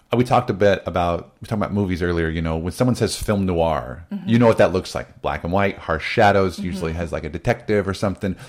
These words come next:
Speaker 1: You know, there's certain elements of film genres. You're more literary, but it seems like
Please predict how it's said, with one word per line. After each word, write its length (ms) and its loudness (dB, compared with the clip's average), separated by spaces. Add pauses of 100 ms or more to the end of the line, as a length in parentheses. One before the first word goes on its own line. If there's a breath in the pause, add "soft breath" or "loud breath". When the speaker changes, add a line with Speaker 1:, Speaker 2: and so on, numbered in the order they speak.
(160 loud breath)
Speaker 1:
You 100 -4
know, 60 2
there's 160 0
certain 280 2
elements 500 0
of 260 -6
film 280 2
genres. 440 -2 (360 loud breath)
You're 480 4
more 180 2
literary, 760 2 (280 soft breath)
but 80 -2
it 80 -4
seems 220 0
like 260 0